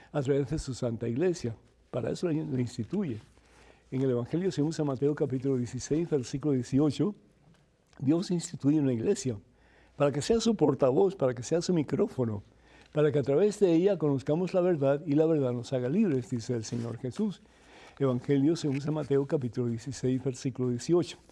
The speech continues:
La iglesia podrá tener miles de defectos, porque en ella estamos tú y yo, y somos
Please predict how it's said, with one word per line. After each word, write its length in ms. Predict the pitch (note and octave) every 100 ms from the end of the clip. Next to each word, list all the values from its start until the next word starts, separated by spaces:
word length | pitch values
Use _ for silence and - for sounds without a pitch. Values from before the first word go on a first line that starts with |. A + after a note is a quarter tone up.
| - -
La 80 |
iglesia 240 | F3 B3 A#3
podrá 240 | A3+ G3
tener 260 | G3 F#3+ F3+
miles 880 | F3 A#3 B3 B3 B3+ B3 A#3+ A#3 G#3
de 120 | G#3
defectos, 520 | F#3+ F#3+ C3+ - - _ _ _ -
porque 260 | C#3 A#2
en 80 | C3
ella 120 | C#3
estamos 340 | C#3+ C#3+ D3 -
tú 120 | D3
y 40 |
yo, 180 | D#3+ D#3+ - - _ _ _ _ - - - - _ _ _ _ _ _ _
y 100 | D3
somos 480 | C#3+ C#3+ C#3+ C3+